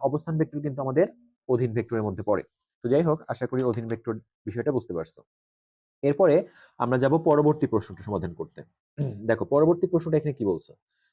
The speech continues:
যে বল ও সরণ ভেক্টর রাশি হলেও কাজ স্কেলার রাশি কেন, ব্যাখ্যা করো। দেখো, এটা কিন্তু আমরা খুব সহজে ব্যাখ্যা করতে পারি। আমরা কিন্তু জানি, দেখো আমি একটু বেসিকটা আলোচনা করে নিই। বেসিকটা হচ্ছে এরকম যে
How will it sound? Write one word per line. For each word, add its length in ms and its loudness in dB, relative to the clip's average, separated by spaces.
যে 80 4
বল 480 6
ও 160 4
সরণ 460 2
ভেক্টর 400 2
রাশি 260 2
হলেও 420 4
কাজ 360 0
স্কেলার 340 2
রাশি 180 0
কেন, 160 -2
ব্যাখ্যা 220 0
করো। 160 -14
দেখো, 280 -2
এটা 160 0
কিন্তু 200 -4
আমরা 160 -2
খুব 160 -10
সহজে 300 -2
ব্যাখ্যা 220 -2
করতে 220 -12
পারি। 260 -2
আমরা 160 0
কিন্তু 340 0
জানি, 420 -2
দেখো 240 -4
আমি 120 -6
একটু 220 -12
বেসিকটা 380 0
আলোচনা 280 -2
করে 200 -2
নিই। 160 -4
বেসিকটা 400 -4
হচ্ছে 200 -6
এরকম 320 -2
যে 220 2